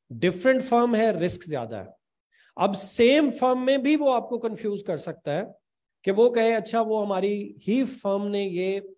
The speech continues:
कुछ, अ, प्रोसीजर्स अप्लाई किए हैं, उन्होंने ऑडिट किया है, we don't need to re-audit or we don't need to look at those areas।" ऐसा नहीं है। You are group auditor, ग्रुप की ओपिनियन आपकी रिस्पॉन्सिबिलिटी है।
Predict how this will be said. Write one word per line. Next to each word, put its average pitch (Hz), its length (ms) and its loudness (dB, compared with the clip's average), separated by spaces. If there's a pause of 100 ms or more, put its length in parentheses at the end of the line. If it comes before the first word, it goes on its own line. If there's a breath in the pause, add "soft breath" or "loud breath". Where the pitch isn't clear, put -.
(600 soft breath)
कुछ, 185 300 0
अ, 147 680 2
प्रोसीजर्स 185 760 0
अप्लाई 180 380 -2
किए 165 300 -6
हैं, 160 60 -2
उन्होंने 196 360 -2
ऑडिट 175 380 0
किया 165 220 -4
है, 156 100 -2
we 185 220 -4
don't 170 320 -4
need 170 260 -6
to 277 200 -2 (420)
re-audit 190 720 0 (380)
or 175 120 0
we 185 180 2 (100)
don't 202 240 2
need 185 320 0
to 208 240 -2 (220)
look 233 280 2
at 196 220 0
those 180 280 0
areas।" 120 640 -8 (320)
ऐसा 143 260 -6
नहीं 151 180 -4
है। 123 140 -6
You 165 140 -2
are - 160 -6
group 185 200 -2
auditor, 180 420 -2 (1080)
ग्रुप 180 460 0
की 226 80 -2
ओपिनियन 185 460 0
आपकी 156 300 -4
रिस्पॉन्सिबिलिटी 170 800 -6
है। 208 180 -10